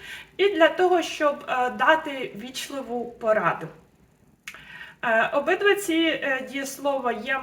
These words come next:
модальними дієсловами, е, тобто для утворення запитання, е, або, е, негативу нам не потрібні допоміжні дієслова. Ми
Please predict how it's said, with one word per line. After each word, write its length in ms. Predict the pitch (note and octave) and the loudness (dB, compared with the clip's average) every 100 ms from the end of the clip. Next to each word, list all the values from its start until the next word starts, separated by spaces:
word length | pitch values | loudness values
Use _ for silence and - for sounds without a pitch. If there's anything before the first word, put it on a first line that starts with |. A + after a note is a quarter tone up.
| C4 | -2
модальними 680 | B3+ G3+ F#3 F3+ G3+ G#3+ A3+ | 0 2 4 4 0 -4 -8
дієсловами, 920 | A3 C4 - D4 D4+ D4+ D4 D4 C#4+ - - - - | -10 -10 -6 -2 0 2 2 0 -6 -10 -18 -14 -4
е, 400 | A#3 A#3+ A#3+ A#3+ | 2 6 4 4
тобто 600 | E4 C#4+ - A3+ G3 - A#3 | 4 4 2 -2 -2 -4 -12
для 380 | A3 C#4 D#4 | -4 4 8
утворення 680 | D#4 D#4 C#4+ F4 F4 D#4 C#4+ | 8 4 2 2 2 -2 -4
запитання, 1120 | C4 C#4+ C#4+ - - A#3+ A3 A3 A#3+ C#4 D4+ D#4+ - - - | 0 0 0 -4 -6 0 2 2 -2 -2 -2 -4 -12 -20 -8
е, 40 | A3+ A3 A3 A3 - | 0 2 4 2 0
або, 760 | A#3+ G#3+ G#3+ C#4 C#4 B3 - | -2 -2 -2 0 4 2 0
е, 300 | A#3 A#3 A3+ | -4 -2 -2
негативу 1000 | A3+ B3+ B3 A#3+ G3+ G#3+ G#3 A3 F4+ G4+ - - - A3+ | -4 -2 -2 -2 -4 -2 -2 0 -2 -2 -10 -20 -18 -6
нам 320 | B3+ D#4 D#4 | 4 4 4
не 120 | D#4+ | -2
потрібні 500 | D4+ C#4+ C4+ B3+ C4+ | -4 -8 -6 -6 -8
допоміжні 680 | G#3+ A#3 A3 A3+ G#3 A#3 A3 | -8 -10 -8 -8 -8 -6 -6
дієслова. 840 | G#3 A3 G#3+ - G#3 F#3+ E3+ - - _ _ _ _ _ _ _ - | -6 -6 -6 -4 -4 -2 -2 -4 -10 _ _ _ _ _ _ _ -10
Ми 160 | A#3+ | -6